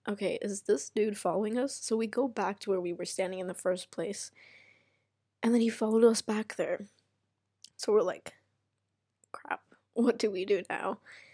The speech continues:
So we couldn't go back through the alleyway 'cause we didn't want the man seeing where my friend lived.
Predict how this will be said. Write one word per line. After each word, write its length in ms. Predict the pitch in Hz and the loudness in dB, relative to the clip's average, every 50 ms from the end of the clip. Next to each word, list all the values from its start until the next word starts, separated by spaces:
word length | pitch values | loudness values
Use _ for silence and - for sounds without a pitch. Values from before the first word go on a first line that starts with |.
| - _ _ _ _ _ _ _ _ - - _ _ _ _ _ - - | -20 _ _ _ _ _ _ _ _ -20 -20 _ _ _ _ _ -12 -10
So 100 | 233 226 226 | -8 -6 -4
we 120 | 233 254 | -4 -2
couldn't 380 | - - - 285 311 359 359 359 | -2 0 2 2 2 2 2 2
go 160 | - 247 254 | 2 2 4
back 240 | 226 - - 240 - | 2 0 -2 -4 -6
through 180 | - - 214 202 | -6 -4 -2 0
the 80 | 202 - | 2 4
alleyway 480 | 196 196 196 185 180 180 226 - - | 4 4 4 2 2 0 0 -2 -2
'cause 200 | - - - 202 | -2 -2 -4 0
we 100 | 202 202 | 0 2
didn't 260 | 190 202 196 185 202 185 | 6 6 6 6 6 2
want 200 | 185 180 180 - | 0 -2 -2 -2
the 60 | - | -2
man 360 | 180 185 180 175 175 180 - | 0 0 0 0 -2 -4 -4
seeing 600 | 208 - - - 208 196 190 185 185 185 190 196 - _ _ _ _ | -4 -4 -2 -2 0 -2 -2 -4 -4 -8 -10 -10 -14 _ _ _ _
where 260 | - 269 196 180 185 | -4 -2 -2 -2 -2
my 140 | 180 175 196 | -2 -4 -6
friend 380 | 202 - - 185 185 175 185 | -8 -6 -6 -6 -4 -4 -2
lived. 400 | 190 202 226 233 285 - - - | 0 2 2 2 2 0 -6 -18